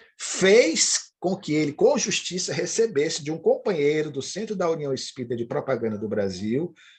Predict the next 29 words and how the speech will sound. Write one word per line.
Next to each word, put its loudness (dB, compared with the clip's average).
por 4
ocasião 6
da 2
celebração 0
em -6
três 0
de -4
outubro -4
de -8
mil 0
oitocentos -4
e -18
noventa -6
e -10
cinco, -6
do 6
aniversário 6
de 0
nascimento 0
de -2
Allan 0
Kardec, 0
o -4
título -4
de -6
o 4
Allan 8
Kardec 4
brasileiro, -4